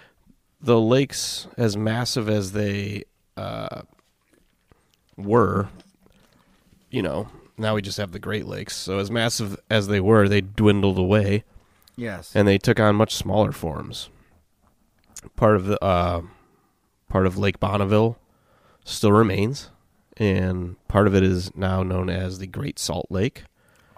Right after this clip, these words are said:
Speaker 2: Oh, in my head, I was guessing which lake it was. That's the one I was
Speaker 1: Well,
Speaker 2: gonna guess. Yeah.
Speaker 1: But th-,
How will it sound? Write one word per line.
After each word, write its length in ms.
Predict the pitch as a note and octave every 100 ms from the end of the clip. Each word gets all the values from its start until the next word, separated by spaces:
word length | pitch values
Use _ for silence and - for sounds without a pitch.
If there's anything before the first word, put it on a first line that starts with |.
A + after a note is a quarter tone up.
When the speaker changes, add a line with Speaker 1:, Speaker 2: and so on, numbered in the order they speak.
| -
Speaker 2:
Oh, 460 | D3 D3 D3 D3 C#3+
in 140 | D#3+
my 140 | E3
head, 180 | D3 F3+
I 80 | F3
was 160 | D3+ C3
guessing 480 | E3+ F3+ - E3
which 240 | D3 D#3+ D3
lake 200 | E3 D#3+
it 120 | D3
was. 420 | B2+ A2+ G#2+ - _ _ _ _
That's 180 | B2+ -
the 60 |
one 100 | C#3
I 80 | G#2
was 140 | C3+ F#2
Speaker 1:
Well, 80 |
Speaker 2:
gonna 80 | A#2 -
guess. 460 | B2 A2 G2 - - - -
Yeah. 280 | G#2+ G2+ F#2 _ _ _ _ _ _
Speaker 1:
But 320 | G#2+ G2+ G2+ -
th-, 200 | G2